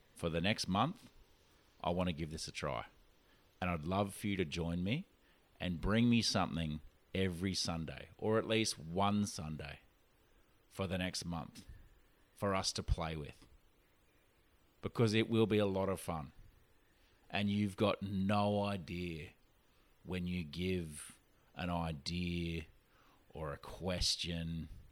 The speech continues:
or a situation to someone else, where they're going to go for it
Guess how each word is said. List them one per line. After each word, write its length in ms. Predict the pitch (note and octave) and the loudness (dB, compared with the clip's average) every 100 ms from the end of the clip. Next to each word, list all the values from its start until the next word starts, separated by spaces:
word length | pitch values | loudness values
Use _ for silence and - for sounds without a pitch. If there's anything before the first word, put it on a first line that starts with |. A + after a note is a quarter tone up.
| _ | _
or 200 | - D#2+ | -8 -6
a 40 | - | -4
situation 1120 | - G#2+ - F#2+ F2 F2 E2 - E2+ E2 E2 - - - - - | -2 -2 0 0 0 0 0 -2 -2 -4 -6 -10 -20 -20 -20 -10
to 120 | F#2 | -4
someone 520 | - - G#2 F#2+ F#2 | -2 2 4 4 4
else, 500 | F2 A2+ F3+ - - - - - _ _ _ _ _ _ - | 2 0 -2 -6 -10 -14 -20 -20 _ _ _ _ _ _ -14
where 320 | E2 G2 G2 | -2 2 4
they're 160 | F#2+ F#2 | 4 2
going 280 | F2 F2 E2+ | 2 0 -2
to 120 | - | -6
go 200 | D#2+ D2+ | -8 -8
for 200 | - - | -8 -10
it 100 | - | -12